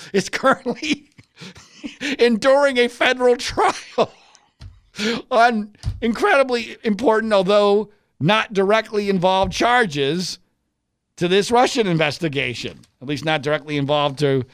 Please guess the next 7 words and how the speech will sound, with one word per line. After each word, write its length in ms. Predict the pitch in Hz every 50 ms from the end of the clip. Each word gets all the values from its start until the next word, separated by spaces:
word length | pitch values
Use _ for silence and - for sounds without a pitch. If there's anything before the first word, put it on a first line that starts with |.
| _ _ _ _ _
so-called 500 | - - 175 160 147 - 160 147 139 135
Russian 400 | 127 143 156 156 - - 151 147
collusion. 800 | 135 - 147 151 160 196 233 247 220 147 120 131 85 69 55 - _ _ _ _ _ _ _ _ _ _ _ _ _ _ _ _ -
And, 60 | 220 -
of 60 | -
course, 240 | 202 208 196 - -
that's 360 | 233 220 214 196 - -